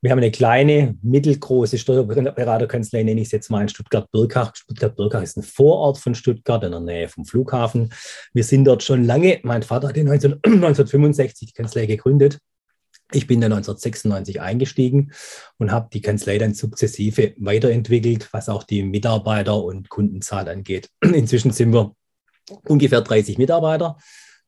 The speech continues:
Über die Jahre hat sich bei uns nachher auch ein extremer Strukturwandel vollzogen. Der erste, ähm, große Cut in unserer Kanzlei war, dass mein Vater dann vor einigen Jahren ins Homeoffice gezogen ist und mir die komplette Kanzleileitung übergeben hat. Er arbeitet immer noch im Hintergrund, ist gerne bereit, ähm,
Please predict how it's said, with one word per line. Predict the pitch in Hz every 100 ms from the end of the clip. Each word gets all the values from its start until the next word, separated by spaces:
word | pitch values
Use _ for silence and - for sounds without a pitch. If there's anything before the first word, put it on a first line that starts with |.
| 139
Über | 135 135
die | 107 98
Jahre | 90 95 120 131
hat | 120 117
sich | 107 -
bei | 92
uns | 104
nachher | 110 107
auch | 95
ein | 101
extremer | - - 101 101
Strukturwandel | - - - - 110 127 123
vollzogen. | 117 123 120 139 135 147 139
Der | -
erste, | 78 92 -
ähm, | 104 95 104 104 101 -
große | 101 104 - 104
Cut | - 113
in | 107
unserer | 104 101
Kanzlei | 98 101 101 98 101
war, | 95
dass | 92 -
mein | 95 98
Vater | - 104 113
dann | 101 98
vor | - 98 95 - _ - - _ _
einigen | 113 117 131 117 117
Jahren | 113 104 117 120 123
ins | 104 95 92
Homeoffice | 110 139 139 135
gezogen | - - 135 139
ist | 139 120
und | 101
mir | 104
die | 104
komplette | 101 98 98 104
Kanzleileitung | 120 120 110 117 117 123 117 123
übergeben | 117 113 113 113
hat. | 117 131 - _ - - _
Er | 101 -
arbeitet | 110 107 101
immer | 104 131
noch | 107
im |
Hintergrund, | 98 120 147 147 143 131 107
ist | 101 - -
gerne | 104 113 113
bereit, | 101 87 92 110 107
ähm, | 110 98 90 78